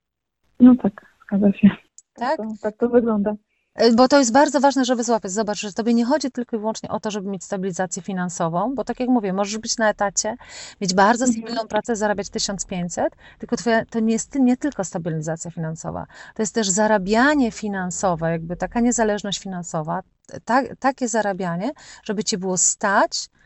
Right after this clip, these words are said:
Speaker 2: na twoje marzenia, które masz. I teraz w punkcie szóstym, e, tym ćwiczeniu szóstym, to będzie bardzo ważne,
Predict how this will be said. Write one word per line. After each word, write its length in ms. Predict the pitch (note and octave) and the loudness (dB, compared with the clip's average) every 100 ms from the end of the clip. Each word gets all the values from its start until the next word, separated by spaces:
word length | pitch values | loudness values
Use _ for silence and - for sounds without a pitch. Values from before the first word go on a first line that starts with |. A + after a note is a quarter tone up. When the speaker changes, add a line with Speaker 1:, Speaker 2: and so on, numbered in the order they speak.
| _ _ - | _ _ -6
Speaker 2:
na 160 | G3 | -4
twoje 360 | F#3+ - B3 C#4+ | -4 0 2 4
marzenia, 400 | A3+ G#3 G3 F#3 | 2 0 -6 -6
które 260 | - F3+ | -6 -4
masz. 240 | E3+ C#3+ - | -4 -6 -8
I 60 | A3 | -6
teraz 220 | A#3 G#3 | -4 -6
w 100 | - | -10
punkcie 440 | - D#4+ - - | -8 -8 -6 -6
szóstym, 720 | B3+ - F4 - - G3+ G3+ F3 | -4 0 -2 -2 -4 -4 -4 -4
e, 120 | G3+ | -8
tym 140 | F#3+ G#3 | -6 -8
ćwiczeniu 460 | - - B3+ C4 | -8 -6 0 0
szóstym, 400 | A#3+ A#3+ A3+ - | 0 -4 -6 -8
to 100 | F3+ | -8
będzie 200 | G3 F#3 | -8 -6
bardzo 320 | F3+ A#3 A3+ G#3+ | -2 -2 -2 -4
ważne, 440 | F#3 E3 E3+ G3 | -4 -4 -6 -8